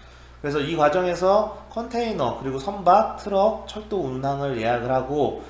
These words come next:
관련 사무를 처리하는 이 업무를 하고 있고, 그리고 이제 최근에 육상 혹은 뭐 항공이나 해운 이런 운임이 급상승할 만큼 물당-, 물동량이 폭발하는 상황에서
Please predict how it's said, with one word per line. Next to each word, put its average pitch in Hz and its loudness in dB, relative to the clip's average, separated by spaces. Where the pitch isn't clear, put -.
관련 135 0
사무를 165 -4
처리하는 165 -2
이 135 -4
업무를 135 -2
하고 165 0
있고, - -2
그리고 196 0
이제 180 2
최근에 226 0
육상 202 2
혹은 208 -6
뭐 156 0
항공이나 190 0
해운 202 0
이런 147 -2
운임이 156 -4
급상승할 165 -2
만큼 160 0
물당-, 170 -2
물동량이 156 -4
폭발하는 214 4
상황에서 156 2